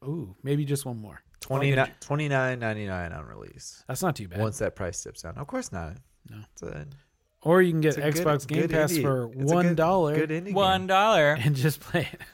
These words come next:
Speaker 2: It's a good indie game.
Speaker 1: I also wanna play Ape Out. It's another indie that I've been really looking into playing. Uh, so at the end of Ori, uh, there's a scene where Naru,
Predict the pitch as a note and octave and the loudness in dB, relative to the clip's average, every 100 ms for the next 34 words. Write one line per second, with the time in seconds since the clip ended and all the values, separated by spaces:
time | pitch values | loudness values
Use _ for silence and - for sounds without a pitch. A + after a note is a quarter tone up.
0 | - - - - - - D3 F#3 G3+ G#3 | -20 -20 -20 -20 -14 -10 -4 -2 -2 -2
1 | C3 G2 F#2+ F#2+ - _ _ _ _ _ | -6 -6 -6 -10 -16 _ _ _ _ _
2 | _ B2 C#3 C3+ C3+ B2+ A2 B2 F#2+ - | _ 0 0 2 0 -2 -4 -8 -10 -12
3 | G#2+ - A#2 A#2+ - _ _ _ _ _ | -12 -8 -8 -8 -10 _ _ _ _ _
4 | _ _ _ _ - A2+ G#2+ A2 G#2 A#2+ | _ _ _ _ -12 -10 -8 -8 -10 -10
5 | A#2 A2+ A#2 A2+ B2 A2+ A2 A#2 B2 A#2+ | -8 -8 -8 -8 -8 -8 -10 -8 -8 -10
6 | A#2 B2+ A#2+ C3 B2+ B2+ B2 - C3+ C#3 | -14 -12 -10 -10 -10 -10 -10 -10 -8 -8
7 | C3+ - _ _ _ _ _ _ _ _ | -10 -14 _ _ _ _ _ _ _ _
8 | _ _ _ - C#3+ C#3+ C#3+ C#3 E3 D#3 | _ _ _ -2 2 2 2 0 2 4
9 | D3+ D3+ D3 D3+ C#3+ D3 E3 E3 D#3 C#3 | 6 4 4 0 -2 0 2 4 4 2
10 | - - _ _ - C3+ D3 D3+ E3 D#3+ | -4 -16 _ _ -6 2 4 6 4 -2
11 | _ - C3+ B2+ B2 B2 A#2+ B2 - C3+ | _ -8 -6 -4 -4 -4 -4 -8 -2 0
12 | A#2+ B2 - C#3+ C#3 C3 B2 B2+ C3 C#3 | 0 -2 -2 2 2 0 -2 -2 0 4
13 | C#3 C#3 C#3 C3+ C3 | 4 4 4 2 -2